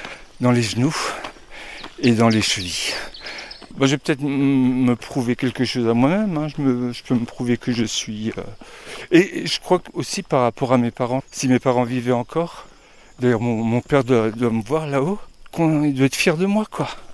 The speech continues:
Parce qu'il était très croyant. Je suis beaucoup moins.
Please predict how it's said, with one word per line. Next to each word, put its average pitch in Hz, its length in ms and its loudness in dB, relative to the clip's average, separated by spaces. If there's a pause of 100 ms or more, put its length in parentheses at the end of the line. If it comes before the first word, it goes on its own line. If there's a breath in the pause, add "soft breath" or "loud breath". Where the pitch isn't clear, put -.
(720 loud breath)
Parce - 180 0
qu'il 120 180 -2
était 120 200 0
très 123 200 0
croyant. 139 400 4 (1300 loud breath)
Je 123 160 0
suis 151 160 2
beaucoup 135 300 0
moins. 120 280 4